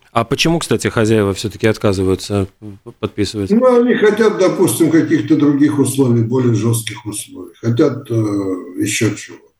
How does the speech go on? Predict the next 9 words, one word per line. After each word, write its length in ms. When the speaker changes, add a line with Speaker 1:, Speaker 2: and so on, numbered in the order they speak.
Speaker 2:
Потому 340
что, 800
понимаете, 540
вы 120
можете 440
зафиксировать 760
сегодня 560
какие-то 460
отношения, 880